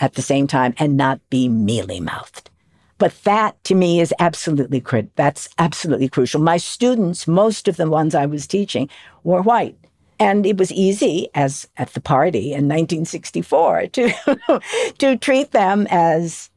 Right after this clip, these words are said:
you know, students who admired me and looked up to me, and I enjoyed that.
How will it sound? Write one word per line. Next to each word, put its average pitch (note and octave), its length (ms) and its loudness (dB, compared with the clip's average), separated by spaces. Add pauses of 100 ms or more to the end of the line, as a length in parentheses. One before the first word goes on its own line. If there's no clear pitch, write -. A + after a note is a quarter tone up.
(140)
you E4+ 100 -2
know, - 300 -2
students A#3 520 0
who A#3 140 2
admired G3+ 600 2
me F#3+ 200 0
and F3 180 0
looked E3+ 200 -2
up G#3+ 240 2
to G#3 100 0
me, F#3 340 0 (260)
and F3+ 160 2
I F3 380 4
enjoyed C4+ 480 4
that. - 280 0